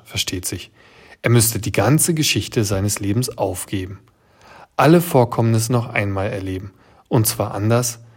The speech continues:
dass sie nicht mehr zu seinem Ich passen.“ Ich trinke. „Kurz darauf betrog ihn auch noch seine Frau“, sage ich. Der Mann tat mir leid. Er war wirklich ein Pechvogel.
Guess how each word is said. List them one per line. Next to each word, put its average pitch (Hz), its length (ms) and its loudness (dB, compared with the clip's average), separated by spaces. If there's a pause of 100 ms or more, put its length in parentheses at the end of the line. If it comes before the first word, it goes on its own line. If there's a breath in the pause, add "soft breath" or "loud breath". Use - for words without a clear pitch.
(180 soft breath)
dass - 160 0
sie 95 100 0
nicht 113 380 2
mehr 113 140 2
zu 131 140 -4
seinem 123 340 0
Ich - 240 -6
passen.“ - 320 -2 (1600)
Ich - 140 -8
trinke. 92 400 -6 (2500 soft breath)
„Kurz 165 320 4
darauf 104 460 2
betrog - 360 -4
ihn 107 80 0
auch 98 220 -8
noch 107 140 0
seine 120 240 0
Frau“, 95 480 -8 (420)
sage 98 340 -6
ich. 101 260 -14 (1400 loud breath)
Der 104 100 4
Mann 98 180 2
tat 98 220 -2
mir 101 100 0
leid. 92 400 -6 (800)
Er 113 160 0
war 123 140 2
wirklich 104 360 -2
ein 101 120 -8
Pechvogel. 92 720 -2